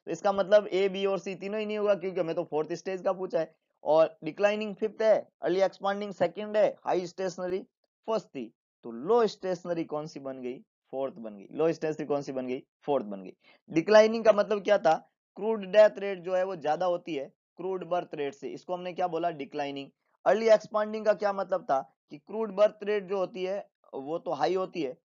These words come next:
और क्रूड डेथ रेट जो होती है वो स्टार्ट हो गई है डिक्लाइन होना, स्टार्ट हो गई है डिक्लाइन होना, ये अर्ली एक्सपांडिंग था। हाई स्टेशनरी की क्या था? क्रूड बर्थ रेट भी हाई होती है, क्रूड डेथ रेट भी हाई होती है, इसको हाई स्टेशनरी बोला। और लो स्टेशनरी क्या था?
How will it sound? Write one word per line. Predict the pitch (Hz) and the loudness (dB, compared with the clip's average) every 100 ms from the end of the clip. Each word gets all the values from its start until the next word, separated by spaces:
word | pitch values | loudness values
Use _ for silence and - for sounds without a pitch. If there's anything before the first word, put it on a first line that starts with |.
| - | -6
और | 147 151 _ | -4 -4 _
क्रूड | 196 214 196 | -4 -2 4
डेथ | 214 214 208 | 6 6 4
रेट | 202 185 | -6 -4
जो | 185 | -4
होती | 175 175 185 | -4 -4 -6
है | |
वो | 185 175 | -4 -6
स्टार्ट | - - 196 196 180 | -10 -2 2 2 0
हो | 175 | -6
गई | 170 175 | -4 -4
है | 185 | -4
डिक्लाइन | 165 156 - 165 156 139 | -4 -8 -6 -4 -4 -6
होना, | 123 117 - | -10 -10 -12
स्टार्ट | - - 175 160 | -12 -4 -2 -2
हो | 156 | -6
गई | 160 | -6
है | 175 | -8
डिक्लाइन | 156 147 151 143 | -10 -10 -8 -8
होना, | 123 113 | -8 -10
ये | 120 170 | -6 -4
अर्ली | 160 160 | -2 -2
एक्सपांडिंग | 151 - 143 135 127 | -4 -4 -6 -6 -8
था। | 113 - _ _ _ | -10 -12 _ _ _
हाई | - 180 214 | 2 2 2
स्टेशनरी | - 220 208 214 202 | -2 -2 -2 -6 -8
की | 196 | -6
क्या | 190 196 | -2 0
था? | 156 147 - _ - | 2 0 -2 _ -6
क्रूड | 208 208 190 | -2 0 6
बर्थ | 214 214 | 6 6
रेट | 220 226 214 | 0 0 0
भी | 220 | 2
हाई | 214 | 2
होती | 220 220 226 | 0 -2 0
है, | 190 | 0
क्रूड | 139 - 190 185 | 0 -6 -6 -2
डेथ | 185 202 196 | 2 2 0
रेट | 190 175 | -6 -4
भी | 175 | 0
हाई | 160 | 0
होती | 156 131 135 | 0 -4 -6
है, | 117 - _ _ | -12 -12 _ _
इसको | - 185 | -6 0
हाई | 185 180 | 0 0
स्टेशनरी | - 165 156 135 | -4 -8 -8 -8
बोला। | 120 107 - _ _ | -6 -8 -10 _ _
और | 135 139 | -4 0
लो | 160 220 208 | 4 4 2
स्टेशनरी | - 208 202 208 | 0 -4 -4 -8
क्या | 190 202 | -2 0
था? | 190 131 - | 2 0 -2